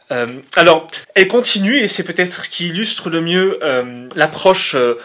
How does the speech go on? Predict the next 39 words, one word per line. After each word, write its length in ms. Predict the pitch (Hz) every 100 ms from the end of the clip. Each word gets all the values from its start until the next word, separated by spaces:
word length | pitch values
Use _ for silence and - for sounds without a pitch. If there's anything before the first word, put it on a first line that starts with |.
| - _ -
anti, 580 | 160 160 - 196 202 151
euh, 180 | 127
alors 240 | 131 131 143
on 40 |
pourrait 240 | 147 139 151
dire 240 | 151 180 -
anti-policière 720 | - - 208 180 - 202 208
presque 420 | - 180 - -
de 300 | 123 143 131
ce 180 | - -
quotidien, 540 | 131 139 - 139 226 - - - - -
euh, 140 | 131
puisque 400 | 131 - - 196 202 170
je 160 | 151
cite 360 | 147 - 240 -
ici 340 | - - 233 - - - - -
une, 220 | 151 143
euh, 340 | 131 127 127 -
un 60 | 151
long 160 | 226
passage 480 | 208 180 - 185 214
d'ailleurs, 440 | 120 123 180 123 - - - -
euh, 200 | 131 123 185
où 240 | 202 220 -
elle 140 | 165
nous 100 | 180
parle 520 | 196 220 190 160 165
de 280 | 147 143 147
cette 300 | 160 143 -
relation, 720 | 151 160 151 156 - 185 151
euh, 200 | 117 113 - -
entre 220 | 123 -
les 80 | 139
policiers 540 | 147 147 143 - 175
et, 340 | 170 123 127 131
et 20 |
les 140 | 127
jeunes, 340 | 131 220 233 127
et 320 | 135 135 123